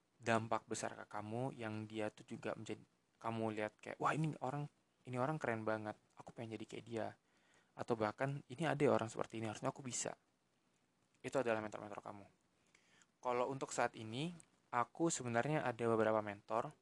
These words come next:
tapi mentor aku mungkin, aku lebih sukanya ada beberapa orang. Ini mentornya bukan mentor secara langsung, bisa mentor juga yang jarak jauh. Jarak jauh ini bisa kamu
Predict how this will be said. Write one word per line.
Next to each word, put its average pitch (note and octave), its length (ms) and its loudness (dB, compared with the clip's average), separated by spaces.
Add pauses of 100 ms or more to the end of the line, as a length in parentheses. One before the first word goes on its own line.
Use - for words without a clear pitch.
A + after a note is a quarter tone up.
(1160)
tapi D#3 880 -2
mentor B2 420 -6
aku B2 240 -4
mungkin, D#3 400 -10 (480)
aku C#3 240 -6
lebih C3 120 -4
sukanya C3 440 -4
ada B2+ 80 2
beberapa A2+ 240 0
orang. A2+ 400 2
Ini D#3 80 4
mentornya F3 480 8
bukan D3 240 4
mentor A2 240 0
secara G#2+ 240 -2
langsung, A2+ 400 -4
bisa A2+ 160 -6
mentor A2 320 -6
juga A2+ 240 0
yang A#2 80 -6
jarak A2 320 -8
jauh. A2 320 -4 (480)
Jarak A#2+ 240 4
jauh A#2+ 160 6
ini C#3 160 4
bisa B2+ 320 2
kamu A#2+ 480 2